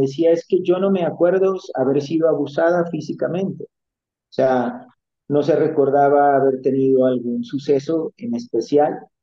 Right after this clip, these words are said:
pero ahí fue cuando le pregunté, "Es que no has considerado el abuso mental, no has considerado el abuso emocional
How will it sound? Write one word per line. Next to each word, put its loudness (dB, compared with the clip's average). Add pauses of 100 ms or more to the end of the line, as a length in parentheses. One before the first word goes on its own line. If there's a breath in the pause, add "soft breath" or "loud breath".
(420)
pero 6
ahí 2
fue 0
cuando 0
le 2
pregunté, 0
"Es -10
que -2
no -2
has -2
considerado 2
el 2
abuso -2
mental, -2 (240)
no -2
has -4
considerado 2
el 0
abuso -8
emocional -2